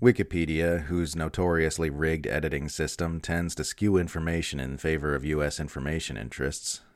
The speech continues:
still currently lists seventeen journalists killed by the I D F in Gaza and another one in southern Lebanon in this current onslaught.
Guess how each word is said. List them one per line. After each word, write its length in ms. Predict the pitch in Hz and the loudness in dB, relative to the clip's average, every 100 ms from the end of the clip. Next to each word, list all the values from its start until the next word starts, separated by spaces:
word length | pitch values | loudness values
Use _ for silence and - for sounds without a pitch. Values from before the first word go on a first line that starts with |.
| _ | _
still 300 | - 156 170 | 4 4 4
currently 480 | - 127 139 78 82 | 4 4 4 2 2
lists 420 | 98 69 - - | 2 2 -4 -10
seventeen 640 | - 85 82 87 - 82 | -2 0 0 -2 -2 -2
journalists 640 | 78 85 80 62 - - - | 0 0 0 -2 -4 -6 -8
killed 360 | - 82 82 76 | -4 0 0 2
by 120 | 76 | 0
the 120 | 71 | 2
I 140 | 71 | 0
D 160 | 71 69 | 0 0
F 180 | 73 76 | 0 -2
in 160 | 73 | -4
Gaza 480 | 69 90 87 69 78 | 2 4 4 2 0
and 140 | 82 80 | 0 0
another 260 | 80 82 | 0 0
one 220 | 78 78 78 | 0 0 -2
in 80 | |
southern 340 | 73 87 80 78 | -2 0 0 0
Lebanon 520 | 87 92 67 53 58 | 0 0 -2 -4 -6
in 80 | 73 | -6
this 160 | 65 | -8
current 320 | - 69 69 - | -4 -4 -2 0
onslaught. 560 | 98 87 - - - | 0 0 -4 -6 -8